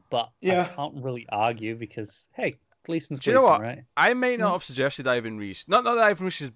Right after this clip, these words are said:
Speaker 3: art is bad, but that last
Speaker 2: No.
Speaker 3: issue of Superman with all the two-page spreads kind of puts it over the edge where I'm like, "No, he has to
Speaker 2: Well,
Speaker 3: be
Speaker 2: he
Speaker 3: mentioned." <laughs>
Speaker 2: Yeah, he also kicked off Terrifics, though, and
Speaker 3: That's
Speaker 2: it was
Speaker 3: true.
Speaker 2: like, is he the right person for this book? Like,
Speaker 3: That's, no, that's
Speaker 2: it was
Speaker 3: true,
Speaker 2: like a
Speaker 3: yeah.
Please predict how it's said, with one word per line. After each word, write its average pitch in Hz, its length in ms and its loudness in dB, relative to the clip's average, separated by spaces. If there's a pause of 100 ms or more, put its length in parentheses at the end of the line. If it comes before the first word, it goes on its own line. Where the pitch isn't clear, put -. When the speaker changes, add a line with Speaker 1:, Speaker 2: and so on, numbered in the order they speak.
(100)
Speaker 3:
art 120 200 4
is 113 80 -8
bad, 101 360 0 (340)
but 139 100 0
that 160 220 4
last 147 280 4
Speaker 2:
No. 175 60 -2
Speaker 3:
issue 151 220 -6
of 120 60 -4
Superman 139 400 -4
with 120 100 -6
all 117 100 -4
the 113 80 -6
two-page 110 420 -6
spreads 120 520 -4
kind 123 220 -4
of 113 140 -4
puts - 240 -8
it - 80 -6
over 107 160 -8
the 101 180 -4
edge 101 220 -4
where 104 120 -4
I'm 104 80 -6
like, 107 100 -8
"No, 120 100 -4
he 131 120 2
has 143 100 6
to - 40 6
Speaker 2:
Well, - 80 4
Speaker 3:
be 127 40 -2
Speaker 2:
he 117 40 -2
Speaker 3:
mentioned." 107 520 -4 (400)
<laughs> - 120 -10
Speaker 2:
Yeah, 202 160 2
he 202 180 2
also 262 220 -2
kicked 285 240 -6
off 254 160 -2
Terrifics, 208 480 -4
though, 156 420 -4 (160)
and 160 160 -8
Speaker 3:
That's 170 80 -4
Speaker 2:
it - 40 0
was 190 100 -2
Speaker 3:
true. 196 80 2
Speaker 2:
like, 190 160 -2
is 196 240 -4
he 254 100 -8
the 254 140 -2
right 240 200 2
person 226 280 -4
for 226 100 -4
this 220 140 0
book? 180 280 -2
Like, 214 180 0
Speaker 3:
That's, - 100 -18
no, 240 140 0
that's 262 100 0
Speaker 2:
it 277 100 0
was 285 100 0
Speaker 3:
true, 247 100 2
Speaker 2:
like 247 40 0
a - 20 -2 (120)
Speaker 3:
yeah. 180 100 -12